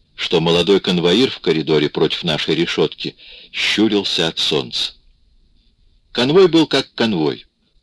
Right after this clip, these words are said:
В купе натолкал нас по полтора десятка, кормил селедкой, но, правда, приносил и воды, и выпустил на оправку вечером и утром.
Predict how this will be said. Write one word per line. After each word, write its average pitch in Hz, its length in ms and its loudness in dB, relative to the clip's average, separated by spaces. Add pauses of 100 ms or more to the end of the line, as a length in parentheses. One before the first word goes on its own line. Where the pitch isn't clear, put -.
(180)
В - 100 -16
купе 151 640 2
натолкал 92 600 0
нас 87 380 -2 (300)
по 90 100 -2
полтора 87 480 0
десятка, 104 600 -2
кормил 113 500 0 (160)
селедкой, 107 880 2 (720)
но, 156 160 -2
правда, 131 380 0
приносил 123 520 0
и 120 160 -2
воды, 123 480 -2 (680)
и 165 100 0
выпустил 131 540 2
на 131 160 2
оправку 85 580 0
вечером 76 560 0
и 76 40 -2
утром. 71 460 -8